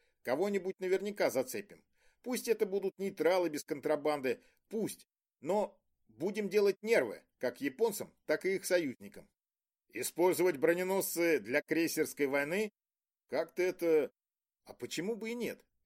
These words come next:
Тринадцать узлов как минимум даёт любой. Дальность плавания вполне приличная. Дорого? Так сейчас не до того, чтобы булавки считать. Есть, конечно, и другой вариант. Броненосцы только обеспечивают боевую устойчивость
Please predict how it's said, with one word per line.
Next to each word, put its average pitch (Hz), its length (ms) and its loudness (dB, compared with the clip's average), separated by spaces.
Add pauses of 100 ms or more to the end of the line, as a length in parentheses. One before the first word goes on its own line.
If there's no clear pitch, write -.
(280)
Тринадцать 165 540 -6
узлов 226 300 -4 (120)
как 131 200 -6
минимум 202 400 -4
даёт 175 340 0
любой. 160 360 -4 (380)
Дальность 208 540 2
плавания 104 500 -4
вполне 143 400 -4
приличная. 170 640 -8 (240)
Дорого? 135 580 0 (500)
Так - 160 -14
сейчас 180 400 0
не 202 100 0
до 196 120 -6
того, 220 260 2
чтобы 170 260 -2
булавки 160 440 0
считать. 107 380 -6 (460)
Есть, 202 280 6
конечно, 226 380 2
и 233 60 -2
другой 233 340 2
вариант. 120 400 -2 (220)
Броненосцы 196 640 -2
только 214 380 6
обеспечивают 175 640 -2
боевую 156 380 -2
устойчивость 190 680 -2